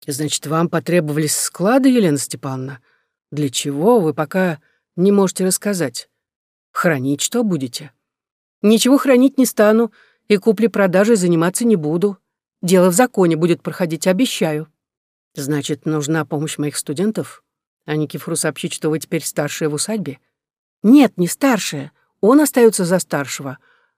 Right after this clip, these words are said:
Но во всём, что касается склада, слушать меня беспрекословно», поправила я его. «Так,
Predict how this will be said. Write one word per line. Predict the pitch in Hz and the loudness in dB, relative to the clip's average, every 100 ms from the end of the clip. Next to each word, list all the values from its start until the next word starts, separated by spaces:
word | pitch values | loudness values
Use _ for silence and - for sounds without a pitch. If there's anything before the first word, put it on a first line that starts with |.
| _ | _
Но | 190 | 2
во | 190 | 4
всём, | 185 254 247 | 2 2 0
что | - | 0
касается | 185 190 185 170 170 | 0 0 0 0 -4
склада, | - 196 247 247 | -2 0 2 2
слушать | 226 196 226 285 | 0 -2 -2 -2
меня | 190 185 220 - _ | 0 2 0 -2 _
беспрекословно», | 180 202 240 240 240 220 170 147 143 139 - _ - | -2 0 0 0 0 0 0 0 -2 -6 -10 _ -10
поправила | - 160 151 151 | -8 -4 -4 -2
я | 147 147 | -4 -4
его. | 143 131 135 _ _ _ _ _ _ _ _ | -6 -8 -14 _ _ _ _ _ _ _ _
«Так, | - 147 143 143 175 - - | -8 -8 -8 -10 -10 -10 -18